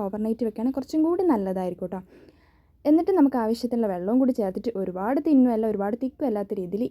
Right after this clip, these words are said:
ഈ ഒരു പരുവത്തിൽ നമ്മൾ ബാറ്റർ റെഡിയാക്കി എടുക്കണേ. അപ്പോൾ ഇതവിടെ നമ്മുടെ ബാറ്റർ റെഡിയായിട്ടുണ്ട്. അപ്പോൾ ഇനി ഇതാ, ആ, പിന്നെ വേണ്ടത് ഞാനൊരു പ്ലേറ്റിലേക്ക് കുറച്ച് മൈദ, ഒരു മുക്കാൽ കപ്പോളം മൈദയും അതിലേക്ക് ഒരു കാൽ ടീസ്പൂൺ മുളക് പൊടിയും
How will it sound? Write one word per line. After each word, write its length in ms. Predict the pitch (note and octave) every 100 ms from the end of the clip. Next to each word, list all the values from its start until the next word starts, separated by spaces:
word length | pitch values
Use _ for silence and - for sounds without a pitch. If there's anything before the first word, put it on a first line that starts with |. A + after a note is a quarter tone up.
| -
ഈ 120 | C#4+ D#4
ഒരു 100 | D4
പരുവത്തിൽ 420 | G#3 F#3 F3+ G3 G#3+
നമ്മൾ 140 | F#3 A#3+ C4+
ബാറ്റർ 240 | B3+ A#3 F#3+
റെഡിയാക്കി 400 | F3 F3+ F3 C4
എടുക്കണേ. 360 | F#3+ F#3 F3+ E4 - - - _ _ _ _ _ -
അപ്പോൾ 160 | C#4+ D#4
ഇതവിടെ 180 | D4 D4+
നമ്മുടെ 200 | D4 C#4 C#4+ A#3+
ബാറ്റർ 300 | G#3+ G#3+ C4+ C4
റെഡിയായിട്ടുണ്ട്. 720 | G3+ G3+ A3+ A#3+ A3+ F3 A3+ A4 - _ _ _ _ _ _ _ _ -
അപ്പോൾ 180 | B3+ C#4+
ഇനി 140 | C4+ C4+ B3+
ഇതാ, 180 | A#3+ A#3+ A#3+ _ _ _ -
ആ, 60 | G#3+ G#3
പിന്നെ 220 | A#3 C4+
വേണ്ടത് 460 | D4 A3 G#3 G3 A3+ G4 A4+ -
ഞാനൊരു 320 | A#3 G#3+ G#3+ A3+
പ്ലേറ്റിലേക്ക് 540 | G#3 F#3 F#3 G3+ G3 C#4
കുറച്ച് 240 | A3+ -
മൈദ, 300 | A3+ F3+ F#3 F#3 G#3
ഒരു 100 | A3+
മുക്കാൽ 280 | G3+ A3+ G#3+ G3+
കപ്പോളം 340 | F#3+ G3 A#3+ A#3
മൈദയും 480 | F3+ F3+ G#3 D#4+ B3
അതിലേക്ക് 480 | F#3+ F#3+ F#3+ F3+ D#4+ F#4+ - - -
ഒരു 120 | F#4+ F4+
കാൽ 180 | D4+ C#4
ടീസ്പൂൺ 400 | C4+ B3+ - B3 A#3
മുളക് 260 | A3+ G#3+ G#3+
പൊടിയും 240 | F#3+ A3+